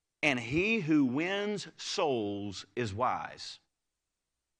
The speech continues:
The Hebraic word there that is translated wins literally means take, like a military expedition. Conquer. Go out and forcefully advance.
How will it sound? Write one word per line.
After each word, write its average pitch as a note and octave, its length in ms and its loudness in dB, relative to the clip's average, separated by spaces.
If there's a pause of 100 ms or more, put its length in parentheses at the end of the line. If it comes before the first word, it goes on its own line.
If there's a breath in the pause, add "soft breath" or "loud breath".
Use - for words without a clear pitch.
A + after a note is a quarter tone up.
(500 soft breath)
The A#2+ 100 -2
Hebraic D#3 500 4
word D3+ 300 2
there E3 240 4
that C3 220 0
is A2 100 -6
translated D3 580 -2
wins D3+ 440 -4 (160 soft breath)
literally C#3 340 4
means B2+ 300 0
take, A#2 500 -4 (760)
like A2 140 0
a A2+ 40 -2
military B2 600 0 (160)
expedition. A2 600 -4 (1080)
Conquer. B2 480 -2 (680)
Go C3 240 2
out B2+ 180 0
and G2+ 100 -12
forcefully C#3 560 0
advance. G2 560 -6